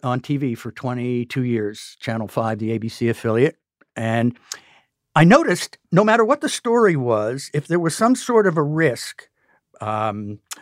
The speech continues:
crime in the city, "Oh my God, I'm not going in the city." The crime is within two blocks of one neighborhood,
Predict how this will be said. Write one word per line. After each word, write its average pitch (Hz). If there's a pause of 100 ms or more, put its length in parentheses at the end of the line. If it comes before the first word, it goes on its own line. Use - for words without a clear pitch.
(120)
crime 180
in 147
the 143
city, 139
"Oh 151
my 233
God, 254
I'm 175
not 202
going 214
in 220
the 190
city." 196
The 127
crime 180
is 113
within 110
two -
blocks 139
of 101
one 123
neighborhood, 110